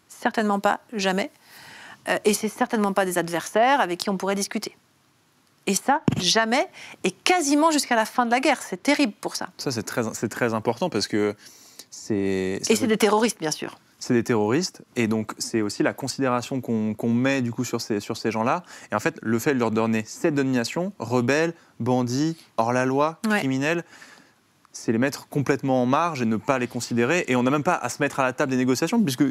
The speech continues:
Speaker 1: Ah non.
Speaker 2: ils ne revendiquent rien, et de toute façon,
Speaker 1: On
Speaker 2: ils
Speaker 1: reconnaît
Speaker 2: sont
Speaker 1: pas leurs revendications, on dit qu'ils sont pas rev-, et on dit qu'ils ne sont pas représentatifs, ce qui est vrai au départ.
Speaker 2: Mhm.
Speaker 1: On les appelle aussi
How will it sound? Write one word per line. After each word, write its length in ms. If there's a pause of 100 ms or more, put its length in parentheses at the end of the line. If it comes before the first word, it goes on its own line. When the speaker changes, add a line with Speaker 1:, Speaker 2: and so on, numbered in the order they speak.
Speaker 1:
Ah 140
non. 140
Speaker 2:
ils 180
ne 160
revendiquent 560
rien, 480
et 240
de 60
toute 160
façon, 280
Speaker 1:
On 120
Speaker 2:
ils 40
Speaker 1:
reconnaît 280
Speaker 2:
sont 60
Speaker 1:
pas 120
leurs 140
revendications, 640 (120)
on 40
dit 140
qu'ils 100
sont 180
pas 240
rev-, 280
et 40
on 120
dit 120
qu'ils 140
ne 60
sont 180
pas 140
représentatifs, 800
ce 200
qui 160
est 40
vrai 180
au 60
départ. 340
Speaker 2:
Mhm. 120 (680)
Speaker 1:
On 100
les 180
appelle 300
aussi 460